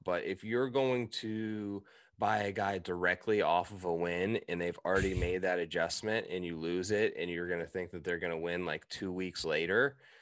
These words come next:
Speaker 2: Mm-hmm.
Speaker 1: that's a tough time to buy because
Speaker 2: Okay.
Speaker 1: that number and the value has been totally depleted and you could have got it a week ago at double the number. So anytime that you see the trend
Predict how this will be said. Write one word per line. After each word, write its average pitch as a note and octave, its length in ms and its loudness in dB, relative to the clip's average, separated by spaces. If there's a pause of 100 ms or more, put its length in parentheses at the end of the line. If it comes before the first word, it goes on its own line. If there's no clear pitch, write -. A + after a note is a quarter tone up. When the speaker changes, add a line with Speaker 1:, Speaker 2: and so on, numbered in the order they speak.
(140)
Speaker 2:
Mm-hmm. C#3 260 -4
Speaker 1:
that's B2+ 260 -2
a B2 60 -2
tough G2+ 340 -4
time E2+ 300 -6
to E2+ 120 -8
buy D2+ 400 -6
because F2 400 -2
Speaker 2:
Okay. G2+ 40 -2
Speaker 1:
that F#2+ 160 -6
number G#2+ 360 -2
and F#2+ 160 -4
the F2+ 80 -6
value F2+ 480 -4
has E2 160 -8
been E2 220 -10
totally F2+ 400 -4
depleted F2 560 -8
and E2+ 140 -10
you F2 140 -14
could A2+ 180 -6
have A2 120 -2
got F#2 180 -2
it E2+ 100 -6
a E2 60 -4
week F2 260 -8
ago E2 340 -4
at D2+ 100 -10
double F2 300 -4
the E2 100 -8
number. E2 460 -6 (340)
So A2+ 140 -2
anytime C3+ 600 -2
that G2 160 -8
you G2 200 -8
see G#2 240 -6
the F#2+ 120 -6
trend F2+ 720 -6